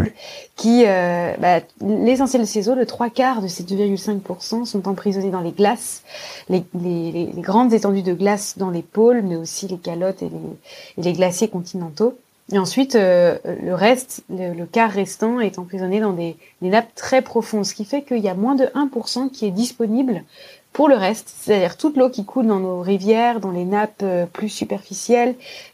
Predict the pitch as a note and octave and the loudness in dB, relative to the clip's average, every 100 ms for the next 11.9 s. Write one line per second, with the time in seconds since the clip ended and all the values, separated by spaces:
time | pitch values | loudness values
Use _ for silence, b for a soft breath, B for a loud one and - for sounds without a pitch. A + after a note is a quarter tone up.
0 | F#3 G3 F#3 F3+ F3+ F3+ F3+ B3 A#3 A#3+ | 0 2 2 0 0 -2 0 2 4 2
1 | G3 F#3 F3+ F#3+ F#3 - A#3 A#3 G3 F#3+ | 0 -2 -2 -4 -4 0 0 2 0 -2
2 | F#3+ G3+ - A3+ G#3 F#3+ F3 - F#3 F3+ | -6 -8 -8 -6 -4 -4 -8 -10 -8 -4
3 | G#3 G#3 G3 F3 F#3 A3 C4 B B - | -4 -4 -8 -8 -6 -6 -8 B B -2
4 | A3+ B3+ B3 A3+ C4 D#4+ D4 B3+ A#3 A3+ | 2 4 4 4 4 2 2 0 -2 -6
5 | A3 - A3 G3+ _ F#3 G3+ G3 F3+ - | -6 -4 -4 -6 _ -2 -2 -2 -6 -8
6 | B B B B B F#3+ F#3+ G3+ F3+ E3 | B B B B B -12 -6 -6 -4 -6
7 | E3+ - A3+ C4 C#4 - - A#3 G3 F3+ | -6 2 4 4 2 -6 -6 -2 -2 -2
8 | G#3 F4 _ _ _ _ _ _ _ _ | -6 -6 _ _ _ _ _ _ _ _
9 | - - G3 F3 E3+ - F#3 C4+ D#4 F#3+ | -8 0 2 2 0 -4 0 2 2 0
10 | - A#3 C#4 C#4 F#3 E3 A#3+ C4+ C#4 G3+ | 0 2 2 4 2 2 2 0 -2 -4
11 | A#3 C4+ A3+ G3 F#3 - G#3 - A#3+ | -2 -2 -2 -6 -6 -6 -6 -6 -8